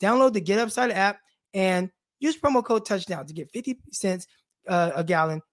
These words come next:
cash back on your first full tank. Again, that's promo code TOUCHDOWN. All right, Ryan, this is it. Let's talk about a little bit where these guys are right now. And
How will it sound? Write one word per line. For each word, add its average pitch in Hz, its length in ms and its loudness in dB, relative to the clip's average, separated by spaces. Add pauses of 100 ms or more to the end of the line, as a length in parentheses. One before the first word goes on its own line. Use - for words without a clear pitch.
cash 190 260 -2
back 170 300 -4 (200)
on 165 140 -2
your 139 120 -8
first 156 420 -4 (180)
full 151 260 -8
tank. 123 300 -12 (100)
Again, 156 360 0 (160)
that's 156 320 -10
promo 226 340 0
code 214 300 0 (420)
TOUCHDOWN. 151 880 -6 (1300)
All 175 160 8
right, 269 60 8
Ryan, 226 400 6 (440)
this 175 140 -4
is 185 140 -2
it. 262 240 4
Let's 262 200 4
talk 294 200 2
about 269 340 4
a 247 60 -4
little 392 160 -2
bit 403 180 -2
where 381 160 4
these 359 200 4
guys 339 300 4
are 311 240 8
right 269 240 4
now. 240 460 0 (380)
And 233 440 2